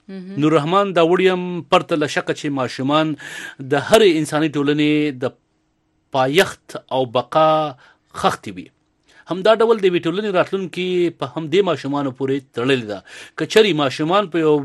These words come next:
Speaker 2: ملي او ایماني روحیې سره روزول کیږي، نو شک نشته چې هغوی به د ټولنې پر وړاندې په راتلونکي کې د یو، آه،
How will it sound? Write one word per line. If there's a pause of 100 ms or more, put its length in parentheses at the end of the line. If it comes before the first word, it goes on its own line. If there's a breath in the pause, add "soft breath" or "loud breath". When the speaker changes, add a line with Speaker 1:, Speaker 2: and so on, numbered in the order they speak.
Speaker 2:
ملي
او
ایماني
روحیې
سره
روزول
کیږي، (320 loud breath)
نو (100)
شک
نشته
چې
هغوی
به
د
ټولنې
پر
وړاندې (100)
په
راتلونکي
کې (420 loud breath)
د
یو، (400)
آه،